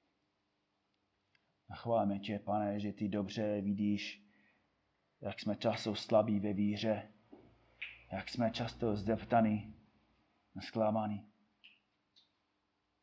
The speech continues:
Ale, Pane, víme, že znovu a znovu a znovu nám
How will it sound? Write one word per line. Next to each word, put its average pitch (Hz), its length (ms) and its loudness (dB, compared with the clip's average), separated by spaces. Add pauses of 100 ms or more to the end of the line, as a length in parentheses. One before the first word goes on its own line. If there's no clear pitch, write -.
(600)
Ale, 95 200 0
Pane, 101 280 2
víme, 101 640 0 (460)
že 104 200 -4
znovu 101 600 -2
a 101 60 -2
znovu 101 520 -4
a 101 40 -6
znovu 98 320 -2
nám 98 360 0